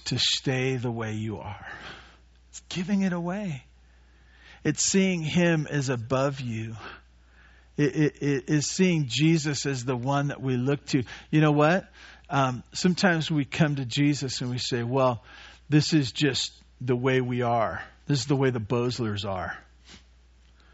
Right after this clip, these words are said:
This is my personality. This is the way I see things." And Jesus says, "Glad to know it. Glad to know it. I've got a different way for you."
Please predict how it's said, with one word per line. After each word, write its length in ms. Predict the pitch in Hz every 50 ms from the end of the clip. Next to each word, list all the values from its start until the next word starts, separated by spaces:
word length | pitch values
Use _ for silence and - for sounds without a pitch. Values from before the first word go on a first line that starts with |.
| _ - - - - - _ _ _ _ _ _ _
This 200 | - 151 147 -
is 140 | 143 127 113
my 200 | 131 123 123 127 - - -
personality. 1040 | - - 147 131 - - 139 127 117 113 117 117 120 120 113 101 95 95 92 - - - - - - - - - - _ _ _ _ _ - - - - - - - - _
This 180 | - 156 143 160
is 120 | 175 151
the 160 | 131 160 151
way 160 | 139 139 131
I 280 | 127 120 123 131 143 147
see 320 | - - - - 135 117
things." 720 | 107 - - 113 101 85 95 85 - - - - - - - - - - _ _ _ _ _ _ _ - - _ _ _ -
And 160 | 120 120 120
Jesus 380 | 107 120 131 131 123 123 120 -
says, 420 | - 131 120 117 110 104 - - - - - - - - - _ -
"Glad 320 | 113 120 127 147 147 -
to 100 | - 165
know 280 | 156 156 165 170 147 117
it. 140 | - - - - - - - - - -
Glad 260 | 131 117 117 120 -
to 120 | - 143
know 240 | 135 139 135 127 107
it. 100 | 92 - - - - - - - - - - - - - - - - - - _ _ -
I've 160 | 127 127 131
got 160 | 143 131 113
a 80 | 107 110
different 520 | 117 104 - 139 127 - 131 117 104 -
way 200 | 104 104 101 101
for 200 | 104 - - 110
you." 300 | 101 104 104 107 - -